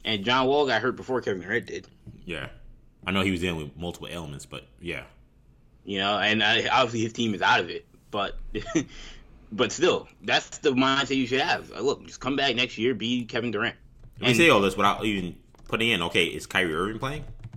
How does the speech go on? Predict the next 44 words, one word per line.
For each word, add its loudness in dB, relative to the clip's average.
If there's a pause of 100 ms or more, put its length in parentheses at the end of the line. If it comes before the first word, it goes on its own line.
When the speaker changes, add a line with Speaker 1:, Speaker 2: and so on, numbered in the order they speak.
(140)
Speaker 2:
'Cause -6
remember, -2
he, 0
his -2
season -2
ended -2
because -6
of -6
a -10
shoulder -6
injury. -16 (800)
What's -2
Speaker 1:
I 0
Speaker 2:
his -2
Speaker 1:
forget 2
Speaker 2:
si-, 0
Speaker 1:
about -6
Speaker 2:
what, -2
Speaker 1:
that 0
Speaker 2:
what's 2
Speaker 1:
as 0
Speaker 2:
his 4
Speaker 1:
well. 2
Speaker 2:
si-, -10
what's -2
his 0
situation? -8 (340)
We 2
don't 4
Speaker 1:
Yeah. 8
Speaker 2:
even 2
know. 2
I 0
know 0
he -2
says -2
he -6
wants -4
to 2
Speaker 1:
<laughs> -
Speaker 2:
play. 2
Speaker 1:
No 6
one's 2
even 2